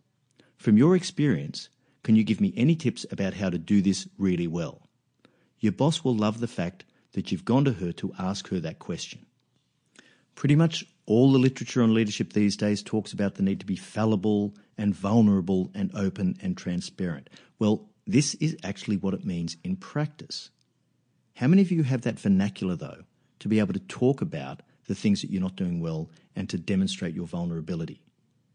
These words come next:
Because from what I've seen, a lot of people think they're being transparent and open and vulnerable,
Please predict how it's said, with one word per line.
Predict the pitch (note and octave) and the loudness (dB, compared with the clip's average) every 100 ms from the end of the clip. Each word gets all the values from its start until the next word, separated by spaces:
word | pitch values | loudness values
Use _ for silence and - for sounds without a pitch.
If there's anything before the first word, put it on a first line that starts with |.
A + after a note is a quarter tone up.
| _ _ _ | _ _ _
Because | - - G2+ | -6 -4 0
from | A#2 | 2
what | E3 | 2
I've | F#3+ | 0
seen, | - A#2 D2+ - - _ _ _ | 0 0 0 -4 -14 _ _ _
a | |
lot | A2 G#2+ | 0 0
of | - | 0
people | G#2 - | -4 -4
think | F2+ - D3 E3+ | -8 -2 -2 0
they're | - | -4
being | G#2 G#2+ | 2 2
transparent | G2+ G2 F#2+ G2 F#2 | 2 -2 -2 -2 -2
and | F2 | -2
open | F2 F2 F2 | -2 -4 -4
and | E2 | -4
vulnerable, | F#2+ G2 F2 - - | -2 0 -2 -6 -14